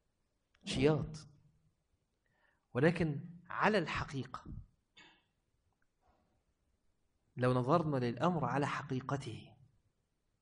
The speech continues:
هل هذه المرأة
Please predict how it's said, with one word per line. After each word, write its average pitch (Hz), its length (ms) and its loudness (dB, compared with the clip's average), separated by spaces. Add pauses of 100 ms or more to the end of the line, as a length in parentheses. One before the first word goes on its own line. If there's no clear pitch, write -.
(560)
هل 170 640 2
هذه 151 480 2
المرأة 131 640 -2